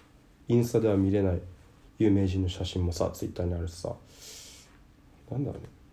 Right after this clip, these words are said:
だって変、例えばさ、<coughs> ごめんなさい。Twitterにさ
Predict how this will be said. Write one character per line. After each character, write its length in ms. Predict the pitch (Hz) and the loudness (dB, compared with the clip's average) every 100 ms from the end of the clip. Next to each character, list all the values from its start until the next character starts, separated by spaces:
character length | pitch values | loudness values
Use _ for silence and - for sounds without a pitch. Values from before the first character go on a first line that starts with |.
| - - - - - - | -20 -20 -20 -20 -20 -16
だ 40 | |
っ 40 | - | -12
て 80 | - | -12
変、 240 | - 190 | -4 -4
例 220 | - - | 2 6
え 20 | 196 | 6
ば 100 | 98 | 6
さ、 300 | - - - - - - - - - - - - - - - - - - - - - - - - - - - - | 0 -2 -6 -20 -20 -14 -14 -4 2 2 0 -8 -12 -12 -10 8 10 12 12 12 12 -6 -10 -20 -20 -20 -20 -16
<coughs> 0 | - | -4
ご 100 | 101 | 0
め 60 | |
ん 60 | 92 | 0
な 60 | |
さ 60 | 92 | -2
い。 40 | 92 - - - _ - - _ _ _ _ - - - - - - - _ _ - | -8 -16 -20 -20 _ -20 -20 _ _ _ _ -20 -20 -20 -20 -20 -20 -20 _ _ -14
Twitter 500 | - 165 170 - 175 | 0 0 2 4 6
に 140 | 165 | 6
さ 260 | - 113 | 6 0